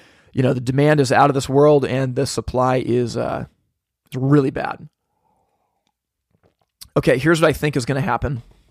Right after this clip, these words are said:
and I would love to be wrong. So I'm recording this in June right now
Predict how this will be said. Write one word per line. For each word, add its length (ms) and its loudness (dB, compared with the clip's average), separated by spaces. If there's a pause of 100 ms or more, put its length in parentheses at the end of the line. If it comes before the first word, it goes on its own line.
(360)
and 100 -2
I 100 4
would 100 0
love 180 0
to 80 -6
be 80 0
wrong. 400 -6
So 160 -2
I'm 100 2
recording 380 2
this 220 -4
in 140 -4
June 440 0 (380)
right 180 -2
now 340 -6